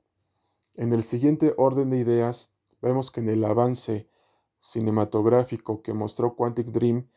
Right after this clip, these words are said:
y que se transmitió en el canal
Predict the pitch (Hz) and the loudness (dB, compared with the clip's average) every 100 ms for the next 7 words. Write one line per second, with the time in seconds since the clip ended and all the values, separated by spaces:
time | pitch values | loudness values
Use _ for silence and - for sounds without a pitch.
0 | _ _ - 113 - 113 113 113 - 117 | _ _ -12 -6 -6 -2 0 0 0 -2
1 | 113 - 117 113 127 139 - 117 113 110 | -2 -2 -6 0 2 2 0 -6 -2 0
2 | 107 104 - - 110 117 120 123 | 0 -2 -6 -10 -4 0 2 0